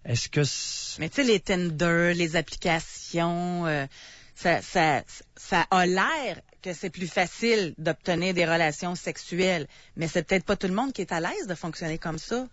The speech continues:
Speaker 2: versus avant, là. Finalement, la, la séduction en personne,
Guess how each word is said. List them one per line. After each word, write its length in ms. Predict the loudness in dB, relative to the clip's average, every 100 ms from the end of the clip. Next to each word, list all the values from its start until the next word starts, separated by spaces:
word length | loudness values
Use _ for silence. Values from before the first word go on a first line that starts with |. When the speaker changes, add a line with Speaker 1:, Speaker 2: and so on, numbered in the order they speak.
| -6
Speaker 2:
versus 460 | -2 -2 0 -4 -2
avant, 480 | -4 -2 0 0 0
là. 180 | -4 -8 -12 -20 -20 -20 -4
Finalement, 360 | 2 4 4 4
la, 100 | 4
la 140 | 4
séduction 640 | 2 0 0 -2 -2 0 2
en 100 | 2
personne, 720 | 0 -4 -2 -2 0 -2 -4